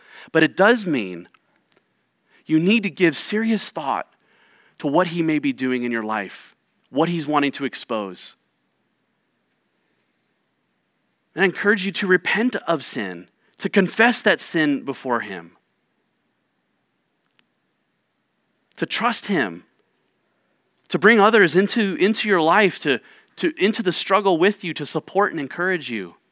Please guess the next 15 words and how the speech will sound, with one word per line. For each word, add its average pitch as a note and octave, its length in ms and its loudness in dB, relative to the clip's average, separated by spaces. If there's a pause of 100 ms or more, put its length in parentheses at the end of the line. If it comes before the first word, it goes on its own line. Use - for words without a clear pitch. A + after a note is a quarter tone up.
(1900)
But G3 120 -4
maybe B3+ 200 4
you're A3 160 4
another F#3+ 260 2
kind E3+ 200 0
of C3+ 60 -2
person B2+ 320 -4
here. A2+ 200 -2
Maybe F3+ 240 0
you're G3+ 100 0
saying, E3+ 240 0
"I, D3+ 100 2
I've, C#3+ 260 2 (260)
I've D3 160 2
never G3+ 500 4